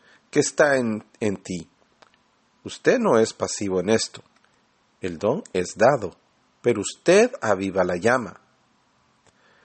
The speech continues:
Porque Dios nos ha dado un espíritu no de temor, o sea, temor al sufrimiento, sino de poder, de amor y de dominio propio.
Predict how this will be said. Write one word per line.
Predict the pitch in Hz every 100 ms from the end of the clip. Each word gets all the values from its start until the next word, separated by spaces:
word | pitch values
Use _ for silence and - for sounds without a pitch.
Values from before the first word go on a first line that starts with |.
| _ _ _ _
Porque | - 156 -
Dios | 151 170 190 233 - _ -
nos | 123 123 -
ha | 139 139
dado | 143 143
un | 135
espíritu | 117 - - 120 131 175 214 -
no | 113 113 110
de | 101
temor, | 101 98 165 185 - _ _ _ _
o | -
sea, | 87
temor | 85 90 113 123
al |
sufrimiento, | - - 87 90 135 - - _ _ _ _
sino | - - 113 104 123 151
de | 139
poder, | - 92 117 104 - _ -
de | 101
amor | 95 90 107 180 -
y | - 107
de | 101
dominio | 90 87 110 139 139 135
propio. | 98 - -